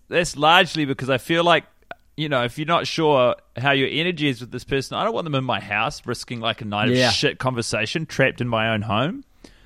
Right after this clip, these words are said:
Speaker 2: Hard out.
Speaker 1: Text,
Speaker 2: That's a great answer.
Speaker 1: text is too indirect, and, like, I don't think
Speaker 2: Mm-hmm.
Speaker 1: I would ever be capable of sending a message being like, "I'm gonna give you the best night of your life." That is
Speaker 2: Can I ask you, uh,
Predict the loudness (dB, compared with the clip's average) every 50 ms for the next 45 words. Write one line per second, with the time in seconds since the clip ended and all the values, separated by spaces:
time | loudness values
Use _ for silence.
0 | -20 _ _ _ _ _ -2 0 2 2 2 2 2 2 2 2 0 -2 -6 -12
1 | -20 -20 _ _ -8 0 4 6 6 6 4 0 -2 0 2 2 2 2 0 2
2 | 4 6 6 6 4 0 -2 -4 -4 -2 2 4 4 4 6 4 4 2 2 2
3 | 0 0 2 2 0 0 -2 -4 -12 -18 -14 _ -2 -2 0 2 4 4 4 2
4 | 2 0 2 4 4 6 6 4 4 4 2 4 4 4 4 2 2 0 -2 -2
5 | 0 2 2 4 4 4 2 0 -2 -4 -2 0 -2 -2 0 -2 -4 -4 -4 -4
6 | -4 -4 -4 -4 -4 -4 -4 -6 -6 -8 -10 -12 -8 -6 -6 -4 -4 -4 -4 -4
7 | -4 -4 -4 -4 -2 -4 -4 -4 -4 -4 -4 -4 -6 -6 -4 -2 -2 -2 -2 -2
8 | -2 -2 -2 -2 -2 -4 -4 -4 -2 0 0 0 0 0 -2 -4 -8 -16 -20 -20
9 | -20 -20 _ _ _ 2 2 2 2 2 -4 -6 -6 -12 -16 -20 -20 -12 -6 0
10 | 0 2 4 4 4 2 2 0 -4 -10 -14 -20 -16 _ -4 0 2 2 2 2
11 | 2 2 2 4 4 6 4 4